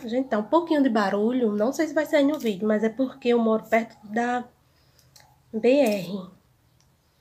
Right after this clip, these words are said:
Aí fica um ba-, barulho de carro passando.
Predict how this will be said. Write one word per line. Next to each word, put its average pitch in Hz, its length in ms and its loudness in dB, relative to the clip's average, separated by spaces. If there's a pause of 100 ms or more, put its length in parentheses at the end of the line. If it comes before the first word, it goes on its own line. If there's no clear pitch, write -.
(300)
Aí 220 80 -6
fica 247 240 -4
um 254 220 4
ba-, 247 280 0
barulho 214 460 2
de 214 140 -6
carro 214 300 -6
passando. 180 720 -10